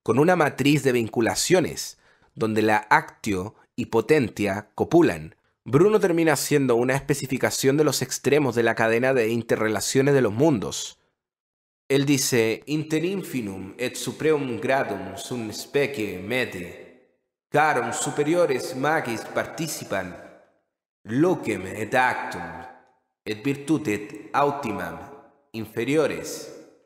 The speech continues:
Vero magis tenebras potentiam en virtutem passivam." Entre el grado superior y el inferior están las especies intermedias.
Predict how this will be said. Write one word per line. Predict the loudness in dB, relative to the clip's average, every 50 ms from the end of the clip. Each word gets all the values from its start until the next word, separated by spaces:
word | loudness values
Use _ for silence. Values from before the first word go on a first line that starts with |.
| _ _ _ _ _ _ _ _ _ _ _ _ _ _ _ _ _ -10
Vero | -2 0 2 2 4 2 2 0 0
magis | 0 0 0 2 0 0 -2 -2 -4 -4 -6 -8 -10 -12 -10 -6
tenebras | -4 -2 0 0 0 2 0 0 -2 -4 -4 -6 -8 -10 -10
potentiam | -4 -4 -4 -2 0 -2 -2 -2 -4 -6 -6 -6 -6 -8 -10 -12 -12 -10
en | -8 -8 -4
virtutem | -4 -4 -4 -4 -2 -2 -2 -2 -2 -4 -6 -6 -10 -10 -6
passivam." | -6 -6 -6 -6 -4 -4 -4 -4 -4 -6 -8 -8 -10 -16 -20 -20 _ _ _ _ _ _ _ _ _ _ _ _ _ -4
Entre | -2 -2 -2 2 2 4 4
el | 4
grado | 4 6 6 6 6 6 2
superior | 0 -2 -2 0 2 2 4 6 6 6 6 4 2 -2 -8 -6
y | 0 0 2
el | 2 2
inferior | -2 -4 -4 -4 0 4 4 6 4 4 0 -4 -12 _ _ -14
están | -14 -8 _ 2 4 6
las | 6 4 2 2 -4
especies | -6 -6 -4 -2 0 0 0 0 -2 -4 -6 -6 -8
intermedias. | -8 -8 -6 -2 -2 -2 0 2 2 0 0 -2 -6 -10 -10 -12 -12 -14 -16